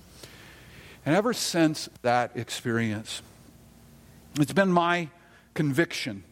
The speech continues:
and my ongoing reflection when I read this passage from Isaiah six, that only when we are free to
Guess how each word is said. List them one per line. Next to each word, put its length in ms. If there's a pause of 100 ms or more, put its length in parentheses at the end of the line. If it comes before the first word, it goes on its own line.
(360)
and 480
my 300
ongoing 600
reflection 580
when 120
I 320
read 480
this 260
passage 580
from 320
Isaiah 540
six, 600 (1400)
that 100
only 420
when 400
we 280
are 420 (300)
free 500
to 500